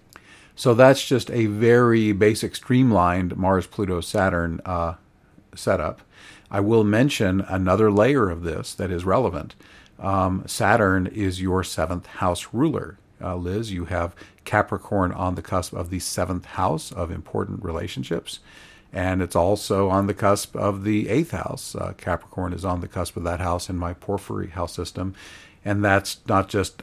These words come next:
all important relationships, that's intimately blended relationships where you're, you're exchanging sexual fluids or you have a joint bank account, but, but you are, you're blended, you are sharing energy with that person,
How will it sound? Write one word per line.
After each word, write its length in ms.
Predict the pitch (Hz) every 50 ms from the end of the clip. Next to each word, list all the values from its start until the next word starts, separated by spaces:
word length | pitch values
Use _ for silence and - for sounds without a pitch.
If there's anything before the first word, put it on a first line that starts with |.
| _
all 220 | - 104 107 117 117
important 380 | 104 92 - 107 98 95 90
relationships, 460 | 87 90 87 85 85 - - 92 - -
that's 320 | - 95 92 92 - - -
intimately 580 | - - 117 107 - 104 98 95 92 90 90 90
blended 480 | 82 85 87 85 104 123 117 101 87
relationships 520 | 90 92 92 85 85 85 - - - - -
where 180 | - - 85
you're, 260 | 78 80 87 90 90 - - - - - - _ _ -
you're 160 | 92 85 87
exchanging 640 | 85 - - - 101 92 95 95 87 95 92 87 85
sexual 420 | - - 101 - - 120 107 101
fluids 600 | 92 - - 107 98 95 95 92 92 92 90 -
or 140 | 95 90 87
you 80 | 85 82
have 100 | 82 82
a 40 | 85
joint 260 | 87 85 78 80 82
bank 180 | 104 120 117
account, 560 | 117 107 98 - 113 104 104 98 95 95 90 92
but, 220 | 92 92 90 90
but 100 | 92 95
you 160 | 92 95 92
are, 160 | 90 87 87 - - - - _ _ _ _
you're 160 | 104 104 104
blended, 500 | 92 95 107 104 104 107 101 92 82 87
you 100 | 101 98
are 100 | 92 92
sharing 440 | - - - 101 98 98 92 90 90
energy 340 | 90 101 95 87 92 90
with 140 | 82 85 90
that 200 | - 73 - -
person, 420 | - 87 82 80 - - - -